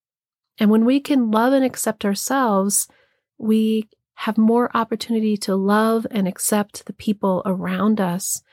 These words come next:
with those same tools, accepting them for their lightness and their darkness, having compassion for how they got to where they are, the way that they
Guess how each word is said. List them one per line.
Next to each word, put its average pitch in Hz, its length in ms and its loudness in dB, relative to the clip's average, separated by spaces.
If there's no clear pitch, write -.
with 220 220 2
those 226 220 2
same 226 320 0
tools, - 720 -2
accepting 226 680 -2
them 226 240 2
for 226 200 -4
their 220 420 2
lightness 214 540 0
and 226 140 2
their 226 120 0
darkness, - 760 -4
having 220 320 0
compassion 226 720 0
for 196 480 0
how 214 560 2
they 233 180 0
got 220 380 -6
to - 120 -2
where 226 220 0
they 233 180 2
are, 233 440 -2
the 180 100 0
way 185 300 2
that 214 180 -2
they 214 360 0